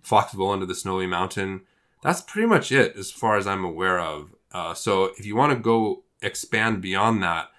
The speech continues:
then your best bet is to go to the S P C net dot T V forums that I mentioned earlier. If you go down to the Wuxia Translations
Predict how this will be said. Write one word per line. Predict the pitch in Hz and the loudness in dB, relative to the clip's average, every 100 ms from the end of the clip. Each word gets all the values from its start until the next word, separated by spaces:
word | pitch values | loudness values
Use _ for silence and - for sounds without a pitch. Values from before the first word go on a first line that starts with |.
| _ _ _ - | _ _ _ -2
then | 98 95 90 | -2 -2 -4
your | 92 | 2
best | 110 113 - | 2 2 2
bet | 107 | 0
is | 104 | 0
to | - | -2
go | 90 95 | 0 0
to | 95 92 | 2 -2
the | 82 | -2
S | 87 - | -4 -8
P | - 95 | -8 -8
C | - 92 | -6 -4
net | 92 85 | -2 -2
dot | 90 85 | -4 -4
T | - 92 | -6 -8
V | 87 82 - - _ | -6 -8 -12 -20 _
forums | - 104 98 87 | -2 2 2 0
that | 85 | -6
I | 82 | -6
mentioned | 87 87 - 82 | -4 -6 -6 -6
earlier. | 85 98 87 78 78 - _ _ | 0 0 0 -4 -6 -12 _ _
If | - | -10
you | 95 | -2
go | 101 | 2
down | 107 113 110 | 4 4 2
to | - 101 95 90 85 | -2 -2 -2 -4 -4
the | 95 | -4
Wuxia | 98 101 95 | -2 -4 -6
Translations | 101 92 90 95 - 90 82 - | -4 -2 0 -2 -2 -6 -6 -12